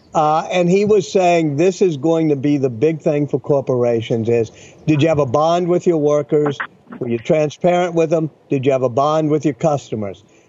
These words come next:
And you can try to, you know, everybody's struggling here. They're struggling to make ends meet. They're struggling sometimes not to have to shut down. But in that struggle, you gotta prioritize the fact that you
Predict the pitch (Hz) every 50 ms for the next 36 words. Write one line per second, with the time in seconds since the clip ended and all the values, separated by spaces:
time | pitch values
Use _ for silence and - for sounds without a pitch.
0 | _ - 139 139 156 170 185 185 202 180 165 - 208 196 196 196 196 196 190 190
1 | 175 170 170 160 156 - - 196 175 160 139 135 147 170 170 175 196 196 170 180
2 | 180 175 170 165 147 - - - 196 190 202 208 185 185 160 143 131 120 113 127
3 | 120 117 110 110 107 113 123 123 - - _ _ _ - 147 139 113 - - 156
4 | 156 156 151 151 147 143 139 143 139 139 139 151 143 139 131 117 135 165 180 190
5 | 175 156 143 117 - - 156 165 160 156 156 151 139 127 156 151 151 156 151 147
6 | 135 143 151 151 143 - 147 143 143 123 - 147 139 123 - - - - - -
7 | - - 185 165 160 139 135 143 156 170 175 170 151 131 120 110 - - - -
8 | - - 156 165 160 156 165 180 196 208 196 196 185 175 170 - - - - 165
9 | 160 156 143 151 151 143 139 139 131 156 156 156 151 - - - 156 151 143 143
10 | 151 165 185 196 202 160 - 160 139 139 135 135 123 120 139 120 - 156 143 139
11 | 135 135 131 - - - - _ _ _ - 160 139 135